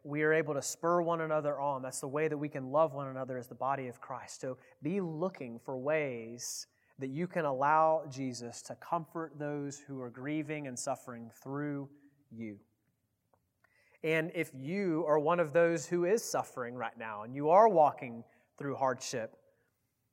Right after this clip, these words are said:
I want you to know that your pastors here would love to meet with you and help you walk through your suffering. One of the privileges of being a pastor is being able to walk with people through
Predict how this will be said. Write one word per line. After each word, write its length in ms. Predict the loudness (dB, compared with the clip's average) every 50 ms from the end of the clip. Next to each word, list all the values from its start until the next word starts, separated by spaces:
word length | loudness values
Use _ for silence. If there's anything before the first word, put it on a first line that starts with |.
| _ _ -20 -20 -16 -6 0
I 60 | 2
want 220 | 4 4 4 4
you 60 | 4 4
to 80 | 6 6
know 420 | 8 8 8 8 6 6 4 2
that 320 | 4 4 4 4 4 2
your 140 | 0 0 0
pastors 600 | 0 2 4 4 4 4 2 0 -4 -4 -4 -4
here 240 | -2 0 0 0 0
would 200 | 0 -2 -4 -2
love 460 | 2 4 6 6 6 6 4 0 -4 -8
to 120 | -10 -8
meet 240 | -6 -6 -6 -8 -8
with 180 | -12 -12 -12
you 300 | -12 -10 -10 -10 -12 -14 -16 _ _ _ _ _ _ _ _ _
and 120 | -12 -10 -2
help 320 | 2 2 2 2 2 -4
you 100 | -6 -4
walk 320 | 0 0 0 0 0 -4 -6
through 180 | -4 -4 -4
your 100 | -4 -6
suffering. 460 | -6 -6 -6 -6 -6 -10 -16 -18 -18 -20 _ _ _ _ _ _ _ _ _ _ _ _ -20 _ _ _ _
One 160 | 4 4 6 6
of 80 | 4
the 60 | 2
privileges 680 | -2 0 2 2 2 4 2 -2 0 0 -2 -2 0 -2
of 120 | -4 -2
being 220 | -2 0 0 0 0
a 60 | -2
pastor 880 | -2 0 2 4 6 6 4 4 -2 -6 -8 -8 -8 -8 -8 -10 -12 -14 _ _ _ _ _ _ _ _ _ _
is 120 | -6 -2
being 220 | 2 4 4 8 8
able 200 | 8 8 8 8
to 100 | 6 6
walk 460 | 6 8 10 12 12 12 10 8 2
with 220 | -4 -4 -4 -4
people 540 | -6 -6 -6 -6 -8 -10 -10 -10 -12 -14 -16 _ _ _ _ _ _ _ _ _ _ _ _ _ _ _ _ _ _ _ -4
through 460 | 0 2 4 4 4 2 2 0